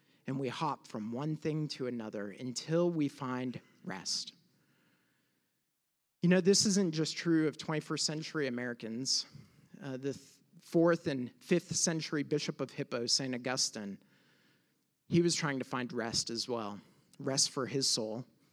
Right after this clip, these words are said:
And he looked to things like sex and immoral behavior. He looked to, uh, intellectual pursuits and rhetoric.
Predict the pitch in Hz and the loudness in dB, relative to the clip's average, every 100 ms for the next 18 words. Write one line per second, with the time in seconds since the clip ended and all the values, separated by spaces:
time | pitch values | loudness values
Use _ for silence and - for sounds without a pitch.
0 | _ _ - - 165 160 196 208 202 165 | _ _ -18 -2 6 8 8 6 4 -2
1 | - 147 156 175 170 139 - - 135 135 | 2 2 4 4 4 2 2 2 2 -2
2 | - - - - 160 _ - - 135 131 | -2 2 2 0 -6 _ -18 -4 -2 0
3 | 135 123 139 139 143 143 123 110 120 131 | -2 -4 -2 0 0 0 -4 -4 -4 -2
4 | 139 143 143 143 147 - - 147 135 - | 0 0 -2 -2 -4 -4 0 2 0 -6
5 | - - _ _ - 135 127 147 160 160 | -20 -20 _ _ -10 -6 -4 -4 -2 2
6 | 151 - - 170 160 151 - - 143 156 | 2 0 0 2 2 -2 0 2 2 2
7 | - - 120 113 127 131 95 95 - | -2 -2 -6 -2 -2 0 -2 -4 -12